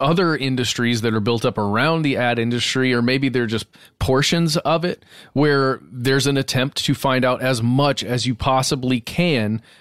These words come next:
about each end user, each customer that it has their television on at three A M and happens to catch that infomercial, right? Or each customer that is watching the N F L game last Sunday,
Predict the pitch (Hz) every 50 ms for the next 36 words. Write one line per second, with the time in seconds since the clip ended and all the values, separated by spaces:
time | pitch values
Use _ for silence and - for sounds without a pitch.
0 | - - - 120 127 120 113 151 156 143 - - _ 147 165 175 170 135 117 110
1 | 104 92 - - 73 - - - - _ _ - - - - - 202 - - -
2 | - - 202 208 - - - 147 123 107 92 78 73 - - - - - _ -
3 | 143 135 135 123 110 101 151 156 156 139 131 147 139 135 - 156 147 151 139 123
4 | 120 104 110 107 101 101 98 95 90 85 82 78 98 101 98 95 95 - - -
5 | - 131 127 127 127 127 117 117 113 113 120 117 101 85 80 76 - - 107 101
6 | 95 95 98 - 139 127 - 139 120 107 104 - - - 120 110 110 - - 117
7 | 107 101 - - 131 123 113 - 117 104 95 95 92 90 87 - 92 73 64 -
8 | - - - - - - _ - 120 117 123 127 127 - 113 123 117 113 113 113
9 | - 139 143 131 131 - - - 151 139 - - 143 123 123 123 120 120 120 117
10 | 120 117 117 117 117 110 127 123 123 113 107 113 127 123 127 - - 131 123 123
11 | 123 123 123 117 - - - _ _ _ 123 127 131 135 135 143 147 147 135 -
12 | - 139 135 131 135 127 120 113 113 110 107 101 101 98 95 92 87 - - 95
13 | 95 101 - - 113 113 113 107 104 - - - - - - 123 113 110 104 101
14 | 95 90 87 87 85